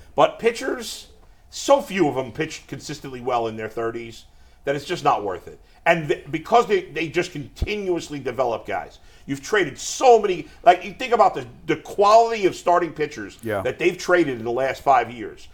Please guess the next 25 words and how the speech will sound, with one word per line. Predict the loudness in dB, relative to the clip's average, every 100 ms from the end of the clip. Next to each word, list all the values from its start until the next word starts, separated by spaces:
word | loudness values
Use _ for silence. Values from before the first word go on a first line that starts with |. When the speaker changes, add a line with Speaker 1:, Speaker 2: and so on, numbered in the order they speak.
| -18 -6
Speaker 1:
from | -6 -6
Kluber | -8 0 0 2 0 0
Speaker 2:
Yep. | 0 -2 -2 -12 -6
Speaker 1:
to | -2
Savali | 0 0 4 8 10 8 4 -8 -18 _ _
to | -6
Clevinger | -4 4 6 6 0 -8 -12 -14 _ _
to | -4 0
Bauer. | 6 8 8 4 -2 -14 _ _ _ -6
I | -4
mean, | -2 -4 -6 -10
and | -6
I'm | -6
forgetting | -6 -6 -6 0
Speaker 2:
Carrasco. | 4 4 4 -10
Speaker 1:
Carrasco. | -6 0 4 4 4 -4 -6 -8 -20 -20 -20 _ 2
And | 2 0 2
none | 6 6
of | 4 -4
them | -6
have | -6
been | -6 -2
good | 0 0
anywhere | -2 -2 -4
else. | -4 -10 -16 -20